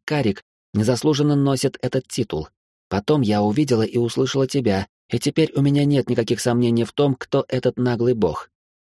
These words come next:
Кстати, а ты знал, что ты сильнее меня? Не так, как тот повелитель тени, но сильнее. Сарика устроила мне ещё один сюрприз.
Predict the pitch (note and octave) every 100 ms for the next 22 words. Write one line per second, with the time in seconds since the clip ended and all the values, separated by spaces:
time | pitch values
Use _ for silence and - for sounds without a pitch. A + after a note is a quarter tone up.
0 | _ - D3 G2+ F2+ - G2+ - B2+ D#3+
1 | F#3 - A2 A#2 G#2+ B2 A#2+ A2 G#2+ A#2
2 | F#2 D#2+ _ _ _ _ G#2+ B2+ E3+ E3
3 | - B2 - B2 G#2+ A2+ B2 G#2+ A#2 G#2+
4 | A#2 G#2 G2+ _ _ C3 B2+ D3+ D3+ F#2+
5 | F2 E2+ _ _ _ _ _ - F#2 A2+
6 | B2 C#3 C#3+ - B2+ C3 C3 C3 B2+ B2
7 | B2 - G#2+ F2+ F2 F2 - F2 E2+ E2
8 | -